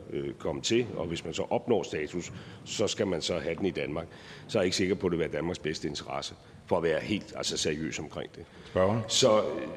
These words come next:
Speaker 1: det, der er det afgørende her, det er, at det er godt, der sker noget. Øh, det matcher jo,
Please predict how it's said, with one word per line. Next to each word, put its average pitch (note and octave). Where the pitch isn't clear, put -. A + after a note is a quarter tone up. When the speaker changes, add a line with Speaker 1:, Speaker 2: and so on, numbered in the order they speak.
Speaker 1:
det, C#3+
der E3+
er D3
det B2+
afgørende A#2+
her, A2+
det G#2+
er, A2+
at G#2
det F#2+
er E2+
godt, -
der A2
sker C3+
noget. A#2+
Øh, F#2+
det F#2
matcher A#2+
jo, F#2